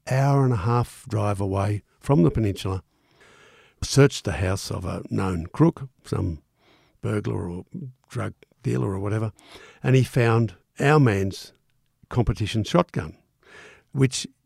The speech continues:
used to be a beautiful firearm designed specifically for our shooter.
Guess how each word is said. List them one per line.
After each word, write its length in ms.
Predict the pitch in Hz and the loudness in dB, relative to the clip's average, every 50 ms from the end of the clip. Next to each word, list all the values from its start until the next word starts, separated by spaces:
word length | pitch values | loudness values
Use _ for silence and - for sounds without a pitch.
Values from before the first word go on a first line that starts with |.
| _ | _
used 260 | - 147 170 185 - - | 4 6 6 8 6 6
to 80 | - | 2
be 320 | 120 117 104 101 101 - - - | 2 2 2 0 0 -4 -4 -4
a 60 | 104 | -2
beautiful 320 | 92 107 127 117 101 101 95 | 2 4 4 4 4 2 -2
firearm 580 | - - 107 101 101 95 90 90 101 120 143 - _ _ _ _ _ _ - | -2 0 0 2 2 2 0 -2 -2 -2 -4 -4 _ _ _ _ _ _ -2
designed 480 | 131 110 90 131 127 123 123 123 113 | -2 2 4 4 6 6 6 4 2
specifically 760 | - - - - - - - 165 - 151 104 110 104 98 92 - _ _ _ _ _ _ _ _ _ _ | 0 -4 -8 -8 0 2 2 2 2 0 -4 -4 -6 -6 -8 -10 _ _ _ _ _ _ _ _ _ _
for 220 | - - 127 107 101 | -4 0 2 4 4
our 140 | 101 104 | 4 2
shooter. 460 | 92 - - 135 131 117 120 120 127 | 2 4 6 6 6 6 6 2 0